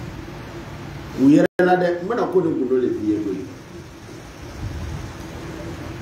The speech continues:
Adamaden, diɲɛ kuma bɛɛ banabaatɔ dɔ bɛ yen. Bon, olu musaka man bon kosɛbɛ. Donc, tile kɔnɔ, n'i ye banabaatɔ tan reçoit, kelen kelen tan bɛ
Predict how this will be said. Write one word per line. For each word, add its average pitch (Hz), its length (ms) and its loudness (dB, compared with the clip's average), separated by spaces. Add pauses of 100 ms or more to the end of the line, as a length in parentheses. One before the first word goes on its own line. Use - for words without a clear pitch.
(100)
Adamaden, 127 600 6
diɲɛ 151 200 6 (120)
kuma 113 160 0 (100)
bɛɛ 107 140 -2
banabaatɔ 98 480 -4
dɔ 95 80 -4
bɛ 87 160 -4
yen. 87 100 -6 (1400)
Bon, 120 200 6
olu 143 260 8
musaka 120 480 0
man 127 320 2
bon 107 160 -2
kosɛbɛ. 90 320 -10 (1600)
Donc, 143 300 6
tile 135 200 2
kɔnɔ, 135 320 4
n'i 151 60 6
ye 170 100 6
banabaatɔ 120 580 0
tan 123 220 0
reçoit, 117 480 0 (580)
kelen 156 380 8
kelen 151 380 6
tan 123 220 0
bɛ 117 80 0